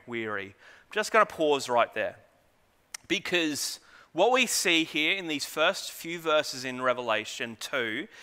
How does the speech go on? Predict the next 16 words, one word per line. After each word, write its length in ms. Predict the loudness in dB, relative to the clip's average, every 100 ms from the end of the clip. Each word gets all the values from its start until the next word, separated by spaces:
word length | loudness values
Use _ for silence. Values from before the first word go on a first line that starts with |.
| -18 -4
is 200 | 0 2
that 240 | 0 -2 -4
the 80 | -2
church 520 | 2 6 6 6 0
in 140 | 0
Ephesus 680 | 0 0 -2 -4 -2 -2 -6 -8 -2 6
are 180 | 6
still 760 | 6 0 -2 2 4 4 2 -2 -8 -6
doing 540 | 0 2 4 2 -2 -8 _ -10
great 420 | 4 8 8 6
things. 800 | 0 0 0 -10 -14 -10 -8 -8 -14 _ _ _ _ _ -20 -2
They 320 | 6 6 6
have, 840 | 4 6 8 10 6 2 -4 -16 -20 _ _ _ _
uh, 320 | 4 6 6 4 -6 -6
turned 560 | 0 4 6 6 4
away 520 | 4 8 10 8 4